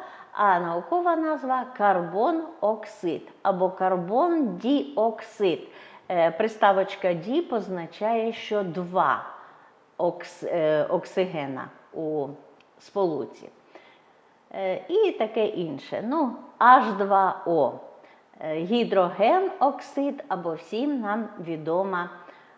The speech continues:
вода. Або кальцій О. Це негашене вапно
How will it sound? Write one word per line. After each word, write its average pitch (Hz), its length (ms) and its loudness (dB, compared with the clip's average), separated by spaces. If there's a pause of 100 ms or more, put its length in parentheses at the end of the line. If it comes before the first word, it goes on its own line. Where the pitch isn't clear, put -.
(240)
вода. 170 460 2 (260)
Або 185 440 2 (260)
кальцій 320 1040 6 (220)
О. 190 340 6 (800)
Це 185 400 2 (360)
негашене 190 840 0
вапно 240 640 0